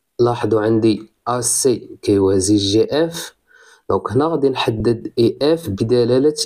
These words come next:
إي جي، إي أ و إي سي باستعمال مبرهنات طاليس المباشرة. دونك عندي جي إف كيوازي أ سي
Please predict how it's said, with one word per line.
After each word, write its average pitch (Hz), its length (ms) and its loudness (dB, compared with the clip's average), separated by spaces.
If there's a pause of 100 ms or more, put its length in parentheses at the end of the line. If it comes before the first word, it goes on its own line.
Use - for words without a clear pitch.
(100)
إي 123 100 4
جي، 113 520 0 (600)
إي 123 220 2
أ 143 300 -4 (440)
و 139 240 2
إي 156 80 2
سي - 420 -4 (160)
باستعمال 120 800 0
مبرهنات 110 840 0 (560)
طاليس 117 520 0
المباشرة. 101 760 0 (120)
دونك 95 300 -2
عندي 101 420 0 (400)
جي 107 480 0
إف - 160 -8
كيوازي 104 640 0
أ 82 100 -4
سي 160 380 -2